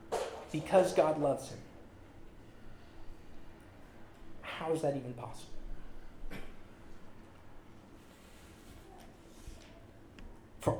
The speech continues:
all have sinned and fallen short of the glory of God, and are justified by his grace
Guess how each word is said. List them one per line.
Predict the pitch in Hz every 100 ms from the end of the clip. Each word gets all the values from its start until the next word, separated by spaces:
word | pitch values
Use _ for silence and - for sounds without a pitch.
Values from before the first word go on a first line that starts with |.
| -
all | 156 175 180 165
have | 165 156
sinned | - 117 117 120 - - - - - - - - - - -
and | 120
fallen | 120 131 123
short | 151 123
of |
the | 120
glory | 117 113 104
of | -
God, | 104 - - - - - - - - - - - - - -
and | 151 151
are | 147
justified | 165 151 - 190 147 131 135 139
by | 139 135 139 - - - - -
his | 185 175
grace | - 147 - - -